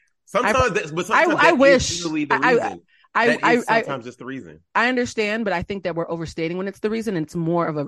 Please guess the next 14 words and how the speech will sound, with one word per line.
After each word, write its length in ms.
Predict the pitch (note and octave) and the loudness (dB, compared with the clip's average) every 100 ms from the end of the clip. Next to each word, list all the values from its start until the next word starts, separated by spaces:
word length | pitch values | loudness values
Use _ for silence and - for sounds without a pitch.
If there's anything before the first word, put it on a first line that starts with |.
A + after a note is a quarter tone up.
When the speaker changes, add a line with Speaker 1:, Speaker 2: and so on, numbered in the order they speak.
| - | -6
Speaker 2:
of 160 | D3 | -8
a 80 | C#3 | -8
rarity. 580 | C3 C#3+ E3+ G3 A3+ - | -6 -4 -2 -2 -4 -6
And 300 | D#3+ D3+ C#3 - | -6 -6 -8 -14
there 380 | D3+ - F#3 G3 | -18 -6 -2 -2
are 60 | |
very 380 | D#3+ F3+ G#3+ B3 | 0 0 0 -2
few 300 | - G3+ G#3 | -6 -8 -4
people 440 | G3+ F3+ - C3+ | -4 -4 -6 -6
that 120 | C3+ D3 | -4 -4
I 120 | D#3 | -4
have 100 | C#3+ | -4
worked 220 | D3+ D3+ | -6 -4
with 220 | - - | -6 -6